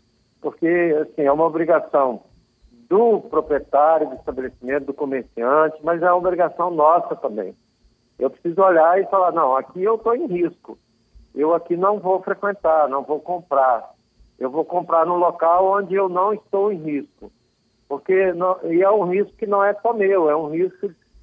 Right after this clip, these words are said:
eu posso pensar, "Eu, eu me contaminei, eu vou adoecer." Não, mas eu me contaminei, vou adoecer e posso contaminar outras pessoas.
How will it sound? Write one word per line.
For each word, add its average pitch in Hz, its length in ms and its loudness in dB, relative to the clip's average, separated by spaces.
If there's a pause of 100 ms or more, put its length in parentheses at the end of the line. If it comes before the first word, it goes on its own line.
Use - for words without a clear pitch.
(300)
eu 156 140 0
posso 185 280 -2
pensar, 165 420 2
"Eu, 185 320 0
eu 180 220 -2
me 180 120 -6
contaminei, 190 680 -2
eu 214 80 0
vou 180 160 0
adoecer." 170 600 -4
Não, 170 220 2
mas 151 180 -2
eu 196 120 -2
me 196 80 -6
contaminei, 165 800 -2
vou 143 160 2
adoecer 147 460 0
e 170 40 -2
posso 175 280 -2
contaminar 165 500 -2
outras 170 340 -2
pessoas. 135 580 -4